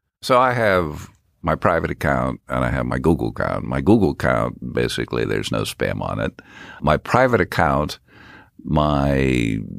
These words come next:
email address is here and there, and so I do tend to get as, uh, more spam. And there are all those mailing lists that somehow you got on and <laughs> now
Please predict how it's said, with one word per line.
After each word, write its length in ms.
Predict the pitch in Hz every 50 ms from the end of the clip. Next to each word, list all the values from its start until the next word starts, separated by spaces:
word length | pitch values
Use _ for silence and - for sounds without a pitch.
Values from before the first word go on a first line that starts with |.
| - - -
email 480 | - 85 80 73 73 73 69 69 71 69
address 560 | 69 67 65 65 71 71 71 69 - - -
is 140 | 73 67 -
here 380 | - 71 69 67 65 65 65
and 120 | 65 65 65
there, 360 | 62 67 67 67 65 67 67
and 160 | 67 67 65
so 160 | - 73 67
I 120 | 64 62 67
do 220 | 60 - 85 87
tend 280 | 85 - - 67 62 60
to 60 | 64
get 280 | 57 62 62 60 60 62
as, 260 | 62 58 - - - -
uh, 260 | - 58 53 53 55 -
more 220 | - 57 62 62 58
spam. 480 | - - - - 53 53 57 71 82 - - - - - - - -
And 120 | - 85
there 100 | 82 85
are 80 | 87 95
all 180 | 107 110 110
those 240 | 101 98 90 87 85
mailing 380 | 85 80 92 95 95 92 82 78
lists 280 | 76 69 69 - - -
that 80 | 76
somehow 340 | - - 87 80 90 85 78
you 160 | 76 73 73
got 280 | 73 - 80 71 73 71
on 400 | 80 87 85 80 73 67 67 67
and 240 | 67 67 69 69 - - - - 719 -
<laughs> 260 | - - - - -
now 160 | 170 - -